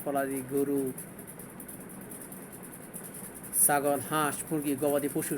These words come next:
সব কিছু লণ্ডভণ্ড করে দিয়ে যায়। এটি কি আমাদের একদিনেরই দেখা, এক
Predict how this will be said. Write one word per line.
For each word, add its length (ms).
সব 200
কিছু 220
লণ্ডভণ্ড 420
করে 180
দিয়ে 180
যায়। 160
এটি 200
কি 60
আমাদের 220
একদিনেরই 480
দেখা, 240
এক 60